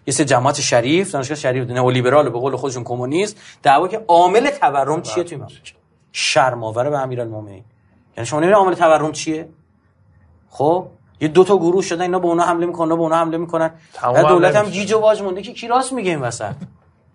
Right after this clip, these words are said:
Speaker 1: اه، تو الان استراتژی خودتو نچیدی. راهبردات مشخص نیست. خیلی جام کار خوب داره. من تو حوزهٔ کریدوری فوق‌العاده خوب عمل کردم.
Speaker 2: بله.
Speaker 1: خب، ما هم حمایت کردیم.
Speaker 2: نگاه به همسایه‌ها.
Speaker 1: بله، اینا فوق‌العاده عالی بوده. جایی که حرف درست باشه، میگیم: "بسم الله."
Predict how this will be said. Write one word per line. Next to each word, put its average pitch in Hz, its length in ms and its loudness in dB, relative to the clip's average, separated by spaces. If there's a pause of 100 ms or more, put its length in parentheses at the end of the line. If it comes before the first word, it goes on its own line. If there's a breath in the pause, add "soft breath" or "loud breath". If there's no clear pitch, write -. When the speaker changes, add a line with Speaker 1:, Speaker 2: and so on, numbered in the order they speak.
(120)
Speaker 1:
اه، 107 160 -4 (180)
تو 143 80 -10
الان 196 180 2
استراتژی 175 540 0
خودتو 214 260 0
نچیدی. 208 520 -2 (640)
راهبردات 165 520 0
مشخص 202 560 -4
نیست. - 140 -14 (160 soft breath)
خیلی 247 240 0
جام 233 180 0
کار 220 160 0
خوب 196 200 -6
داره. 139 140 -4
من 156 120 -14
تو 220 100 -6
حوزهٔ 196 200 0
کریدوری 190 420 2
فوق‌العاده 160 560 0
خوب 113 220 -12
عمل 98 180 -10
کردم. - 260 -20 (760)
Speaker 2:
بله. 110 100 -10
Speaker 1:
خب، 127 280 0
ما 202 160 6
هم 196 60 2
حمایت 160 280 0
کردیم. 104 280 -14
Speaker 2:
نگاه 113 180 -4
به 117 100 -4
همسایه‌ها. 110 640 -10 (120)
Speaker 1:
بله، 208 300 6
اینا 208 140 -6
فوق‌العاده 220 600 0
عالی 127 200 -4
بوده. 104 160 -16 (960)
جایی 170 160 0
که 208 80 2
حرف 208 200 2
درست 196 420 0
باشه، 196 340 -2
میگیم: 160 260 -10
"بسم 127 220 -8
الله." 101 160 -12